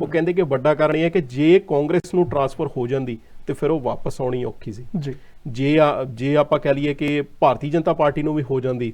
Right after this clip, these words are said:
Speaker 1: ਤੇ ਉਹ ਫਿਰ ਵਾਪਸ ਆਉਣੀ ਔਖੀ ਸੀ। ਤੇ ਕੁਛ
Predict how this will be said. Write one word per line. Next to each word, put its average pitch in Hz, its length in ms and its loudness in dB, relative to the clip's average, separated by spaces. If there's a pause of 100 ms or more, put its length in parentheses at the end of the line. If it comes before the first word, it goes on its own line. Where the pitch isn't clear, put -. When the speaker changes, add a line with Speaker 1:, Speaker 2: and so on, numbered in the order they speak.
Speaker 1:
ਤੇ 151 60 0
ਉਹ 160 100 0
ਫਿਰ 170 140 -2
ਵਾਪਸ 135 460 0
ਆਉਣੀ 127 220 0
ਔਖੀ 131 340 -2
ਸੀ। 110 180 -12 (440)
ਤੇ 151 80 0
ਕੁਛ 156 240 -2